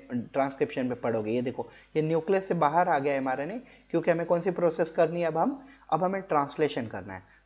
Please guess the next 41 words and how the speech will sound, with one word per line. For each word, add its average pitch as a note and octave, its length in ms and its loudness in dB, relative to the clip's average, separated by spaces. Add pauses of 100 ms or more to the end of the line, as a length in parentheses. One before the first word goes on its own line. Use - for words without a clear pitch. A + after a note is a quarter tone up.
(100)
तो D#3+ 40 4
यहाँ D#3+ 280 6
पे F3+ 180 2
राइबोसोम D3+ 520 6
आ A#2+ 80 0
जाएगा। A#2 260 -2
ये C3 200 2
देखिए, B2 240 -2
राइबोसोम D3 480 2
का D3 140 -2
लार्ज C#3 420 2
सबयूनिट, D#3 580 0
ये C3+ 100 4
राइबोसोम A#2+ 460 0
का G3 180 -4 (280)
स्मॉल D#3 320 0
सबयूनिट। A2+ 500 -2
राइबोसोम F3 440 4
को G3+ 100 0
हम G3 120 2
प्रोटीन E3+ 440 4
फैक्ट्री D3+ 380 0
भी C#3+ 120 0
कहते G2+ 320 -2
हैं। F2+ 200 -10
क्यों? G#3+ 160 0 (360)
क्योंकि E3+ 240 2
यहाँ D#3 160 2
पे F3+ 120 0
प्रोटीन D3+ 420 2
फॉर्म A#2+ 220 -4
होगा। F#2 220 -10 (420)
तो G3 80 6
ये G#3 140 8
देखिए G3+ 320 6
राइबोसोम D#3+ 520 6
मतलब C3 380 -2
आरआरएनए, D#3+ 600 4 (260)
ये D3 100 4
है E3+ 340 0 (380)
एमआरएनए, E3+ 560 2